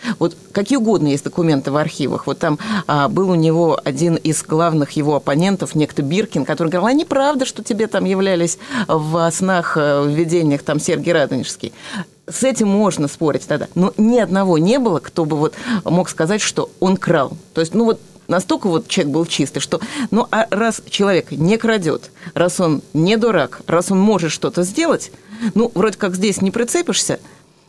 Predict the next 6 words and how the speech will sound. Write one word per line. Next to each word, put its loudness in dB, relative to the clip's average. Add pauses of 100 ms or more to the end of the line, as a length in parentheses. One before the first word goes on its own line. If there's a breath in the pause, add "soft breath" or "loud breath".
(220 loud breath)
но 2
пример 2
такой -2
получается, 0
что, -4
получается, 0